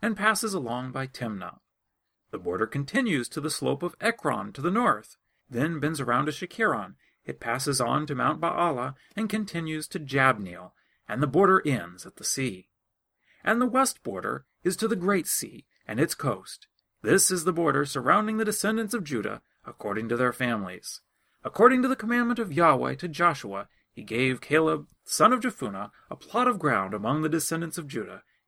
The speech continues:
Kiriath Arba, which is Hebron. Arba was Anak's father. Caleb drove out from there three of Anak's sons, Shishai, Ahiman, and Talmai,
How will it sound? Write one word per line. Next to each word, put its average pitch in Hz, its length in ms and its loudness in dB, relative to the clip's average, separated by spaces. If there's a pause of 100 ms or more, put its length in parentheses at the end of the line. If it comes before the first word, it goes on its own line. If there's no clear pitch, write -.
Kiriath 208 420 4
Arba, 101 380 -4 (140)
which 151 180 -6
is 143 340 -6
Hebron. 104 380 -6 (480)
Arba 107 420 -2 (160)
was 170 200 -2 (140)
Anak's 170 340 -4
father. 156 480 -4 (580)
Caleb 190 420 0
drove 240 300 6
out 113 200 2
from 107 160 -14
there 98 280 -8 (180)
three 226 340 4
of 175 120 2
Anak's 151 340 0
sons, 98 460 -2 (640)
Shishai, 190 600 -2 (300)
Ahiman, 165 560 -2 (100)
and 180 120 -4
Talmai, 170 560 -2